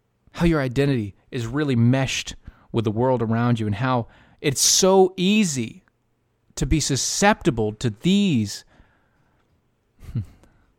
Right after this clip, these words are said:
malice intents. It happens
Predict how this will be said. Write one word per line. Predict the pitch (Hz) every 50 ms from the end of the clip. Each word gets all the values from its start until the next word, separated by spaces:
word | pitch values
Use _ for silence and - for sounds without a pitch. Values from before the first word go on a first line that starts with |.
| _ _ _ _ _ -
malice | 113 113 120 127 127 135 143 147 147 135 - -
intents. | - 131 117 113 - - - 107 107 - - - - - _ _ _ _ _ _ _ _ _ _ _ _ _ _ _ _ _ _ _ _ _ _ _ _ _ _ _ _ _ _ _ _ _ _ _ _ _ _ _ _ _ _ _ _ _ _ _ _ _ _ _ _ _ _ _ _ _ _ - - _ -
It | 175 160
happens | 147 185 190 202 202 - 180 160 - - - -